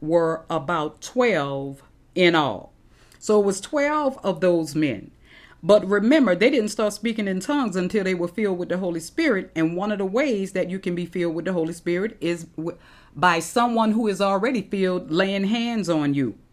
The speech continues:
but you must believe. Now, there are denominations that teach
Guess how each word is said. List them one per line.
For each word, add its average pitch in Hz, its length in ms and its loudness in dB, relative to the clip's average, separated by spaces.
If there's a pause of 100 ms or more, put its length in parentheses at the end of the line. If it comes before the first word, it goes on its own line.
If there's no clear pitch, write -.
(140)
but 156 200 -2
you 165 40 0
must 151 300 -2
believe. 139 420 -4 (520)
Now, 175 220 2
there 202 280 2
are 226 160 2
denominations 202 1040 0
that 151 320 0
teach 247 340 -2